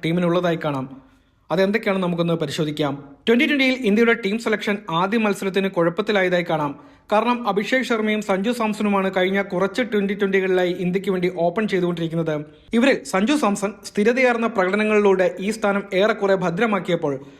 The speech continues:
അഭിഷേക് പ്രതീക്ഷയ്ക്കൊത്ത് ഉയർന്നിരുന്നില്ല. ഇതോടെ താരം ടീമിൽ നിന്നും പുറത്താവലിന്റെ വക്കിലുമായിരുന്നു. എന്നാൽ, എഴുതി തള്ളാൻ വരട്ടെ എന്ന് ആദ്യ ട്വന്റി ട്വന്റിയിൽ തന്നെ തെളിയിച്ചിരിക്കുകയാണ് അഭിഷേക്.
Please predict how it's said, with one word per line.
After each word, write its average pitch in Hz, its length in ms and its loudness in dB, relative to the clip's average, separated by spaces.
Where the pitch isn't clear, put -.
അഭിഷേക് 214 380 0
പ്രതീക്ഷയ്ക്കൊത്ത് 196 580 -2
ഉയർന്നിരുന്നില്ല. 175 920 0
ഇതോടെ 240 400 4
താരം 226 320 2
ടീമിൽ 214 280 0
നിന്നും 208 200 2
പുറത്താവലിന്റെ 202 640 0
വക്കിലുമായിരുന്നു. 170 840 -2
എന്നാൽ, 240 240 4
എഴുതി 220 260 2
തള്ളാൻ 240 340 2
വരട്ടെ 214 260 2
എന്ന് 202 180 2
ആദ്യ 190 260 0
ട്വന്റി 220 220 -2
ട്വന്റിയിൽ 214 380 0
തന്നെ 196 140 0
തെളിയിച്ചിരിക്കുകയാണ് 185 760 -2
അഭിഷേക്. 151 360 -4